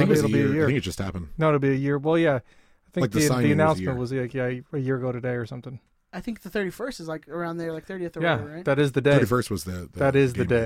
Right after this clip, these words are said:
Speaker 2: day.
Speaker 1: Oh, shit, I
Speaker 2: Yeah.
Speaker 1: can still buy last year's. What is this? M L S store dot com has the parlay jersey. Oh, no, they're sold out. Never mind.
Speaker 3: <laughs>
Speaker 1: I didn't look. It just came up, and I was like, "Holy fuck, there it is."
Speaker 3: I mean, I said that, right? But,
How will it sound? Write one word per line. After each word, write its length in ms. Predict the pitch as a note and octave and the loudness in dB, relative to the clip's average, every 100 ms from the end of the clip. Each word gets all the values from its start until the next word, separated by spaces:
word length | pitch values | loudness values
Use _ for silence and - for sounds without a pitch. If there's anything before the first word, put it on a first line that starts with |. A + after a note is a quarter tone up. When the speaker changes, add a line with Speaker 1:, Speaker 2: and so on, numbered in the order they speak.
| A2 | -2
Speaker 2:
day. 40 | - | -6
Speaker 1:
Oh, 60 | |
shit, 180 | - B2 | -2 2
I 40 | - | 2
Speaker 2:
Yeah. 40 | |
Speaker 1:
can 120 | A#3 | 0
still 200 | - F3 | 0 0
buy 160 | F#3 A#3 | 0 -2
last 280 | A2 F#2+ - | -2 -6 -8
year's. 260 | F2 - _ _ _ _ _ _ _ - | -10 -14 _ _ _ _ _ _ _ -14
What 140 | E3+ | -8
is 100 | G#2 F2 | -6 -8
this? 180 | E2+ - | -12 -6
M 100 | B2+ | -2
L 140 | C#3 C3+ | 2 0
S 100 | - | 0
store 200 | C3 B2+ | -4 -2
dot 140 | B2 | -4
com 280 | - B2 G2 | -4 -4 -4
has 220 | G2 F#2 | -4 -6
the 320 | F#2+ F#2+ F2+ - _ | -6 -6 -8 -12 _
parlay 260 | A2 G2+ F#2+ | -8 -6 -8
jersey. 200 | F#2 G2+ | -10 -6
Oh, 140 | B2 | -2
no, 160 | G#2+ F#2+ | -2 -4
they're 80 | E2+ | -8
sold 240 | - D2 - | -14 -18 -20
out. 120 | - | -20
Never 100 | C2 | -20
mind. 300 | C2 C2+ - - _ _ _ _ | -14 -6 -6 -6 _ _ _ _
Speaker 3:
<laughs> 480 | _ _ C#3+ _ | _ _ -20 _
Speaker 1:
I 80 | A2+ | -4
didn't 180 | A2 G2 | -4 -4
look. 240 | F2+ - - _ _ _ - | -8 -12 -16 _ _ _ -6
It 80 | C#3 | 0
just 160 | D#3 - | 2 2
came 200 | D3+ D3 | 2 4
up, 140 | D#3 | 2
and 80 | A#2+ | 2
I 40 | |
was 100 | A2+ | 0
like, 100 | G#2 | -2
"Holy 220 | C#3+ A3 - | -2 -2 -2
fuck, 220 | G3+ E3 | -4 -4
there 120 | D3+ | -2
it 60 | D#3 | -2
is." 220 | C3 - _ _ _ - | -2 -6 _ _ _ -12
Speaker 3:
I 40 | |
mean, 100 | E3 | -10
I 20 | D3 | -10
said 180 | E3 C#3+ | -12 -16
that, 120 | D3 | -20
right? 160 | C3 C#3+ | -20 -20
But, 100 | D3+ | -20